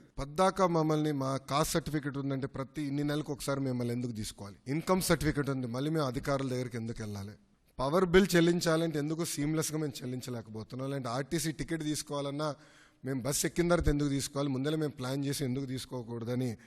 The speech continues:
పదే పదే నన్ను అడగటం జరిగింది. గత ఐదు సంవత్సరాల పరిపాలనలో నేను అనేక సందర్భాల్లో సర్టిఫికెట్ రానికుండా చేసిన పరిస్థితులు చూసాం. అంటే అది చూసిన తర్వాత ఎందుకు అట్లా ఉండాలి? మీరు చూస్తే దుగ్గిరాల మండలంలో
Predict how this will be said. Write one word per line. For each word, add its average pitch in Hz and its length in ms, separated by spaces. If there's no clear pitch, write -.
పదే 151 180
పదే 170 460
నన్ను 131 220
అడగటం 117 300
జరిగింది. 95 260
గత 139 120
ఐదు 156 300
సంవత్సరాల 160 540
పరిపాలనలో 147 840
నేను 147 200
అనేక 175 260
సందర్భాల్లో 160 840
సర్టిఫికెట్ 185 840
రానికుండా 180 680
చేసిన 143 240
పరిస్థితులు 131 560
చూసాం. - 220
అంటే 139 140
అది 151 140
చూసిన 190 200
తర్వాత 202 160
ఎందుకు 196 240
అట్లా 156 180
ఉండాలి? 135 300
మీరు 135 140
చూస్తే 156 420
దుగ్గిరాల 147 440
మండలంలో 139 640